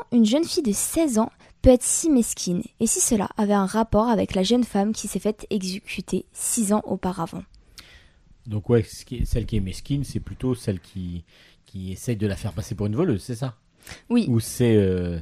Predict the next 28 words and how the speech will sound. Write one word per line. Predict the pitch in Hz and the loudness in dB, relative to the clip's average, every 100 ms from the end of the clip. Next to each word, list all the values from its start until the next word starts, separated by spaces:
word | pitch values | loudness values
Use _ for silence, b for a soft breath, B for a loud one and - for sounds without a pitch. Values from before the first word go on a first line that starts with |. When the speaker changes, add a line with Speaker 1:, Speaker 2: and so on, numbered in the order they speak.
| - | -10
Speaker 2:
c'est, | - - 90 82 113 | -18 -12 -8 -8 0
Speaker 1:
Bah, | 240 | 4
Speaker 2:
c'est | 254 | 6
Speaker 1:
les | 262 | 4
Speaker 2:
comment | 214 | 4
c'est | 196 | 4
Speaker 1:
deux | 294 | 2
vont | 269 | 4
Speaker 2:
Constance ? | 277 - | 2 2
Speaker 1:
se | - | 2
faire, | 262 247 240 - | 4 6 4 2
les | 233 | 0
deux | 208 269 | 2 0
vont | 254 | 0
se | 233 - | -4 -2
faire | 226 220 | -2 0
passer | 233 220 - 247 247 277 - _ _ _ _ | -2 0 -2 -2 -2 -4 -8 _ _ _ _
pour | 240 233 | -2 2
des | 226 | 2
voleuses. | 202 208 208 190 185 | 2 0 0 -2 -6
C'est-à-dire | - - 202 214 | -10 -4 0 2
que, | - | 0
Speaker 2:
D'accord, | - 214 | 0 0
Speaker 1:
bah, | 190 196 | 4 2
Speaker 2:
ok. | 190 | 2
Speaker 1:
du | 190 | -4
coup, | 233 | -8
Constance | 220 214 214 - 220 214 - - | -8 -8 -8 -6 -6 -6 -6 -12